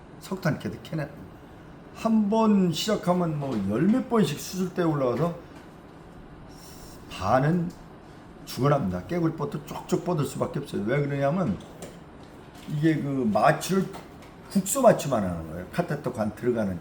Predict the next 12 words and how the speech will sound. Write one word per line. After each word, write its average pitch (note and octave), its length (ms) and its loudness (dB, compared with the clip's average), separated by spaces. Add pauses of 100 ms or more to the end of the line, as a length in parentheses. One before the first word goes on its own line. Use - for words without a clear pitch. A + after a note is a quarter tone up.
(120)
것만. F2+ 640 -6
그래가지고 C3+ 400 -4 (140)
꽉 - 100 -8 (1300)
그냥 C3 240 -4
집어넣으면 D3 600 0 (580)
몸에서 B2+ 380 -2
불이 D#3+ 260 -6
확 - 720 -8
나고 C3 340 -6 (720)
깰 G#3 240 -2
적마다 C#3+ 460 0 (840)
그 G2 180 -6